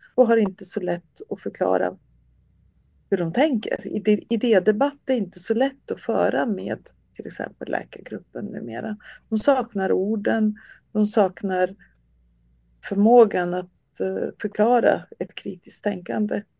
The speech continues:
Och undviker gärna konflikter. Så att det är en annan, eh, det är inte lika profilerad grupp.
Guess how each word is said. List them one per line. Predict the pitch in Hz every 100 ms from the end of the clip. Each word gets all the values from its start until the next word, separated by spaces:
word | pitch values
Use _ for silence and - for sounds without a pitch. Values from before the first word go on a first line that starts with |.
| _ _ _ _ _ _ _ _ _ -
Och | 220 -
undviker | 233 202 208 254 - - 180
gärna | 180 170 170 170 196 180
konflikter. | - 170 - 220 - _ - 214 202
Så | - 214
att | 202 -
det | 233
är |
en | 247
annan, | 247 220 214 247 262 247 220 214 202
eh, | 190 190 190 _ _ _ _ _ _ _ _ _ _ -
det | 233
är |
inte | 247 247
lika | 262 233
profilerad | 226 226 220 233 214 190 208 202
grupp. | 208 147